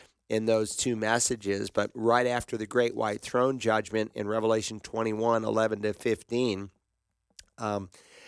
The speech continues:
chapter twenty-one opens, "Then I saw a new heaven and a new earth,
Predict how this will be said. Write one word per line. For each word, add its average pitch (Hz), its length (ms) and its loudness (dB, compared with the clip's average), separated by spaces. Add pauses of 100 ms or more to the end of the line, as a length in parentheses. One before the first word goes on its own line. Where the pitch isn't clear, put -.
(160)
chapter 127 360 4
twenty-one 120 880 0
opens, 110 560 0
"Then 123 200 2
I 117 140 0
saw 110 320 4
a 110 200 -2
new 117 280 2
heaven 107 460 -2
and 110 220 -4
a 98 80 -2
new 120 300 2
earth, 107 460 -6